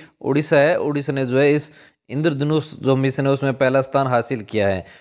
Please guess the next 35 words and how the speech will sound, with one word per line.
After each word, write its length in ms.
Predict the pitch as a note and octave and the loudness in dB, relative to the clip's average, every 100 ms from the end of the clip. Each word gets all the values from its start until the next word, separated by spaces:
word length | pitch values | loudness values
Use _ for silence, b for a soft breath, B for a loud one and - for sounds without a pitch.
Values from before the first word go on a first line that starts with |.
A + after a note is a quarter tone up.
| B | B
और 140 | - C3 | -8 -6
ये 180 | D3 D3+ | -4 -2
योजना 260 | C#3+ C#3+ | -2 -2
क्या 180 | C3+ D3 | -2 2
है? 100 | C#3+ | 2
भारत 280 | A#2+ A#2+ B2+ | 4 2 0
में 140 | C#3 C3 | -4 -2
जो 80 | |
है 60 | D3 | -2
नब्बे 380 | C3 C3 C3 D3+ | 0 -2 2 0
प्रतिशत 540 | C#3+ C#3+ C#3+ C3+ D3 - | 0 -4 -4 -4 -6 -2
पूर्ण 220 | D3 D3+ | -2 0
टीकाकरण 560 | - - D3 - C#3 A#2+ B B B | -2 0 0 0 -4 -4 B B B
कवरेज 320 | B2+ C3+ D#3 C3+ | -6 -4 -2 -2
हासिल 300 | B2 C3+ B2+ | -4 -8 -4
करने 380 | C3+ C3+ C#3+ C#3 | -2 0 -2 -2
और 480 | B2 B2+ B2+ B2+ - B B - | 2 4 6 4 0 B B -8
दो 180 | A#2+ E3 | 2 2
हज़ार 200 | C#3 C#3 | 4 2
बाईस 320 | B2 C#3 D3 | 2 0 0
तक 120 | D#3 B2+ | -4 -6
इसे 180 | A#2+ C#3 | -2 -2
बनाए 280 | C3 C3 C#3 | 0 2 2
रखने 300 | C#3+ C#3+ C3 | 2 -2 -4
के 140 | B2 | -2
लिए 120 | B2+ | 0
लागू 300 | B2 A#2+ A2+ B2 | 2 2 0 -6
की 200 | A2+ G#2 | -4 -2
गई 200 | G#2 G#2+ | -2 -2
थी। 260 | G#2+ G#2 | -2 -2
उड़ीसा 400 | - C#3 D3 D3+ | 0 0 2 2
में 280 | D3 D3 D3 - | 2 0 -2 -6
नब्बे 680 | - B2 B2+ C3 C3 C3+ D#3+ D#3 | -6 -2 0 2 0 2 0 2
पॉइंट 280 | C3+ C#3 B2+ | 0 0 -4
पाँच 400 | C3 C3+ B2+ - | -4 -2 -4 -8